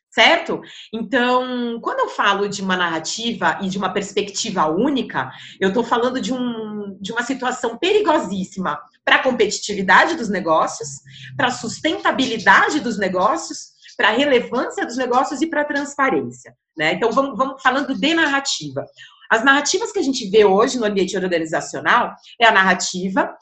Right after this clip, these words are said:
do agente que sempre teve o poder de decisão, que sempre teve o poder da caneta, que é quem determinava de um modelo top-down pra onde os negócios iam, iam ser direcionados. Então, a gente tem falado bastante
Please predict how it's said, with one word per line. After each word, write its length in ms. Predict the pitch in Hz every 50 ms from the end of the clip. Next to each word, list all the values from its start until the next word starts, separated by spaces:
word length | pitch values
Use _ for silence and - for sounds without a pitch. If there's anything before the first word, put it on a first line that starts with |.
| _ - _
do 500 | 185 185 262 262 262 254 247 247 240 233
agente 640 | 220 226 233 - - 214 185 180 214 196 - -
que 120 | - 311 -
sempre 500 | - - 311 294 339 359 381 403 415 403
teve 220 | 262 220 226 262
o 80 | 294 -
poder 320 | 269 247 196 208 220 214
de 100 | 208 -
decisão, 580 | 226 277 269 - 453 - - 269 226 220 220 214
que 100 | - 196
sempre 340 | - 240 247 240 269 269
teve 180 | 262 247 220 220
o 80 | 247 -
poder 260 | 247 226 214 233 233
da 120 | 254 262
caneta, 560 | 262 - 494 427 330 220 202 190 196 180 - - - - - _
que 80 | -
é 60 | 247 247
quem 220 | - 302 311 339
determinava 840 | 349 359 349 349 320 277 254 233 214 196 180 214 320 403 381 277 240
de 120 | 190 220
um 80 | 220 214
modelo 500 | 214 220 196 208 202 196 190 190 190 -
top-down 640 | - 233 247 240 - - 160 180 165 202 285 - -
pra 160 | 294 262 247
onde 220 | 269 320 359 330 339
os 100 | 302 302
negócios 640 | 320 277 240 240 226 - - - 262 247 220 202
iam, 440 | 240 247 247 247 247 254 254 254 254 254 _ _ _ _ _ _
iam 180 | - 233 269 302
ser 240 | - - - 247 240
direcionados. 800 | 196 262 269 277 262 - 370 440 466 - 233 190 170 156 160 - - - - - - -
Então, 220 | 208 190 277 277
a 40 | 285
gente 240 | 277 294 285 - -
tem 140 | 294 269 269
falado 540 | - 247 208 185 180 165 165 160 160 156 -
bastante 840 | 208 247 370 370 - - - _ 208 220 277 359 339 - - - -